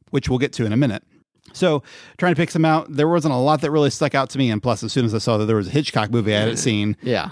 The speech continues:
Speaker 1: I was like, "We're gonna do that one." But my nominations I picked out, one was Destination Tokyo, which was a World War Two submarine film
Speaker 2: Oh, interesting.
Speaker 1: starring Cary Grant. Submarine films are kind of a unique genre. So
Speaker 2: Yeah, you don't get a lot of 'em.
Speaker 1: Yeah, so I thought that was worth pointing out.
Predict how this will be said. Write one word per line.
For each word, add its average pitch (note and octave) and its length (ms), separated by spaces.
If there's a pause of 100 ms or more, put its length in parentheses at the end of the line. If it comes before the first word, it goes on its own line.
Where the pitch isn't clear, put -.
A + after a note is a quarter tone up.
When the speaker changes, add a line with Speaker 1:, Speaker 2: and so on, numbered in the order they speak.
Speaker 1:
I - 40
was A#2+ 100
like, A2+ 180
"We're B2 120
gonna A#2+ 160
do G#2+ 140
that A#2+ 200
one." F2+ 200 (460)
But E3+ 160
my G3+ 140
nominations G#3 540
I - 40
picked D3 220
out, C#3+ 300
one D3 180
was A#2 200
Destination D3+ 680
Tokyo, G3 580
which C3+ 300
was A#2+ 200
a A2+ 140
World B2+ 220
War B2+ 180
Two B2 220
submarine B2+ 580
film F3+ 420
Speaker 2:
Oh, D#3 200
interesting. C#3+ 480 (120)
Speaker 1:
starring C#3+ 360
Cary A#2 260
Grant. G#2+ 400 (260)
Submarine C3+ 380
films C3+ 240
are B2 80
kind C#3+ 180
of G#2+ 60
a A2 60
unique A#2 300
genre. A#2+ 420
So G3 180
Speaker 2:
Yeah, C#3 140
you C3+ 140
don't C#3 140
get C#3+ 120
a A#2+ 60
lot A2+ 200
of G2+ 100
'em. C3+ 200
Speaker 1:
Yeah, C#3 240
so B2 100
I G2+ 60
thought G#2+ 140
that G#2+ 100
was G2+ 140
worth A2 180
pointing G#2 240
out. A#2+ 180